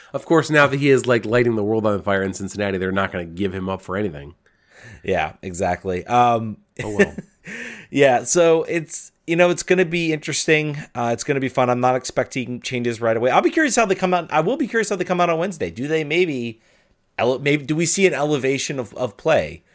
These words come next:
Speaker 2: You know, is Wayne around, you know, maybe not around to be the coach, but is he around to be, you know, around the locker room? Maybe, um, who knows? I'm not sure how the consultant thing works. Um, I, I'm really not
Speaker 1: Part
Speaker 2: sure.
Speaker 1: of me hopes yes, Ted. Part of me does.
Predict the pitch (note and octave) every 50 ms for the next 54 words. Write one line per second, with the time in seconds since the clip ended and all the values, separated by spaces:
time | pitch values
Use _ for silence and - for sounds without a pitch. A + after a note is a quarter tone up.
0 | _ _ _ - A#2+ B2 C3+ C3+ C#3+ D#3 F3 E3 D3 C#3 D3 D#3+ F3+ F3+ E3 C#3+
1 | C#3 C#3+ D3 D3 C#3+ C#3+ - D3+ C#3+ C3+ C3 B2+ B2+ B2+ - C#3 C3+ C3+ C#3+ C#3
2 | C#3+ C#3+ C#3+ C#3+ C#3 C3+ C#3 C#3 C3+ C3+ B2+ C3+ A#2+ - - G#3+ B3 A3+ F#3+ -
3 | - - D#3 C#3 C#3 B2+ C3+ C3 A#2+ A#2+ A#2 A#2+ B2 B2 A#2+ A#2 A2 A2 B2 A#2+
4 | B2 A#2+ A#2+ B2+ B2 A2+ A2 G#2+ G#2+ A2 G#2+ A2+ A#2 A#2 C3 D#3 G3 G3 - E3
5 | C3 B2 A#2 A2+ G#2 G2+ G2 G2 G2+ G2+ G2+ F2+ F#2+ F#2+ F#2+ F2 - _ _ _
6 | _ _ _ _ _ _ - F2+ F#2+ F#2+ F#2 F2 A2 D3+ D#3+ E3 D3 A2 F2+ -
7 | - - B2 C#3+ D#3 D3+ - D#3+ D#3+ D3 C3+ C3+ - D3+ A#2+ - - C#3 A#2 G#2+
8 | A#2+ - B2 A#2+ A2+ A2+ A#2 A2+ A2+ - - - - - _ _ - G2+ F#2+ F#2+
9 | F#2+ G2 F#2+ G#2 - - - G#2 G#2 G#2+ G#2+ G#2+ A2 A2 G2 F#2+ F#2 - D#3 F3+
10 | G#3 G3 E3+ E3+ F3 D#3 C#3 B2+ C#3+ C#3+ B2+ - - - A2+ A#2 A2 G#2 F#2 -
11 | - - G2+ F#2 F#2 F#2 E2+ E2+ E2+ - _ _ _ _ - C3 C3 C3+ B2 G2+
12 | F#2+ F#2+ E2+ F2 F2+ F2 F2 E2+ -